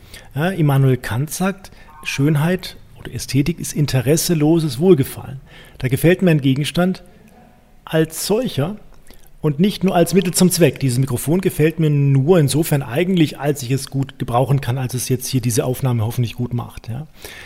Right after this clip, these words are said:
Anders ist es mit einem Kunstwerk, was ich in, ins, in einem Museum beobachte. Genauso wäre es übrigens, wenn ich dieses Mikrofon in ein Museum stellen würde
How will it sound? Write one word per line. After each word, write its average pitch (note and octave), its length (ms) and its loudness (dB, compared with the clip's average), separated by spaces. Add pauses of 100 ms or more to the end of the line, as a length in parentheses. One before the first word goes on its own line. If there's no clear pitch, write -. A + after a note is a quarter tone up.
(180)
Anders D3 320 0
ist C#3+ 160 -8
es E3 160 -6
mit D#3 140 -4
einem F#3+ 260 -4
Kunstwerk, B2+ 600 -4
was A2+ 180 -6
ich C3+ 160 -12
in, D#3+ 400 -6
ins, C#3+ 320 -10
in E3 60 -8
einem C#3 400 -4
Museum C#3+ 360 2
beobachte. D3+ 580 0 (380)
Genauso D3 640 2
wäre C3+ 120 6
es B2 100 0
übrigens, D#3 540 0
wenn C3+ 140 4
ich C#3 120 -2
dieses B2 320 -2
Mikrofon A#2+ 540 -6
in C#3 100 -10
ein C3 160 -4
Museum B2+ 440 -4
stellen A2+ 360 -4
würde A2 260 -6